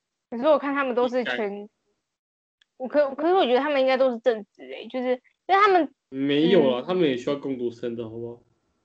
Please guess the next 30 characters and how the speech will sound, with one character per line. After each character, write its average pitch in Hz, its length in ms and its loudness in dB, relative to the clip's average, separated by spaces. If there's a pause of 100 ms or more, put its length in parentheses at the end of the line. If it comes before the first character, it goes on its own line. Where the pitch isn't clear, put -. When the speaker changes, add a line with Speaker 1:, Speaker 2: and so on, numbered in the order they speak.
(220)
Speaker 1:
是 262 120 -8
吗？ 208 420 -8 (420)
Speaker 2:
需 147 380 0
要 175 280 6
啦。 135 580 -2 (300)
Speaker 1:
好 214 80 -20
吧。 220 460 -4 (880)
Speaker 2:
嗯。 127 200 -12 (500)
Speaker 1:
好 202 160 -4
哦。 202 320 -2 (1500)
Speaker 2:
快 151 160 -6
点 135 220 -4
啊， 120 220 -6
去， 139 260 -2
去， 135 380 -6
去 143 180 -6
打 127 220 -4
工。 123 420 -4 (1200)
Speaker 1:
没 339 140 2
有， 370 80 8
没 359 60 8
有， 349 80 8
没 339 80 6
有， 320 80 8
我 311 100 4
想 320 120 2
要 339 120 2
去 349 160 -2
那 349 120 0
个 233 360 2